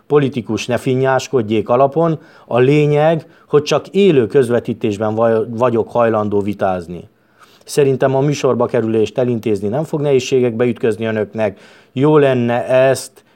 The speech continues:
még idén letudni, hogy ne vigyük át az új esztendőre az ilyen tisztázandó dolgokat, és akkor nem kell így egymásnak üzengetnünk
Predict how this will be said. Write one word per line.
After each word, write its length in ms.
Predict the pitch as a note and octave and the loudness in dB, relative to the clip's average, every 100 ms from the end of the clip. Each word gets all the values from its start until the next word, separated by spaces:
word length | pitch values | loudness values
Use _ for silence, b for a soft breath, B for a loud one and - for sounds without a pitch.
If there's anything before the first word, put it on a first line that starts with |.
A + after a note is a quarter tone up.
| b _ | b _
még 280 | B2 B2 A#2+ | 0 0 0
idén 320 | C3+ C3+ C3 | 2 2 4
letudni, 680 | C3+ C3 C3+ B2+ C#3+ D#3 D3 B B | 2 2 -2 0 -2 -2 -4 B B
hogy 160 | C3+ C3+ | 0 2
ne 160 | G3+ | 2
vigyük 320 | D#3+ A#2 A2 C#3 | 0 -2 -2 0
át 240 | C3 - | 0 -2
az 120 | G2+ | -4
új 200 | B2 C3 | 0 2
esztendőre 680 | B2+ - B2 A#2 A#2+ B2 A#2 B B | 0 0 -2 0 2 2 0 B B
az 160 | A2+ | -4
ilyen 280 | A#2 C#3+ G#2+ | -2 -2 -2
tisztázandó 800 | A2+ B2+ - A2 G#2+ G#2 G2 G2+ | -4 -6 -2 0 0 -2 -2 -2
dolgokat, 720 | A2 C#3 C3+ C#3+ D#3+ D#3 - _ | 2 2 4 2 0 -2 -8 _
és 180 | D3+ F3 | -6 -6
akkor 240 | E3 F3 | -4 -2
nem 200 | A3+ G#3+ | 0 0
kell 160 | - B2+ | 0 0
így 180 | B2 | 2
egymásnak 520 | D#3 C#3+ C3 A2 A2+ C#3 | 0 2 0 -2 -4 -4
üzengetnünk 880 | A#2+ B2 A2+ A#2 A2+ B2+ D3 C#3 | -2 0 0 -2 -2 -2 0 -2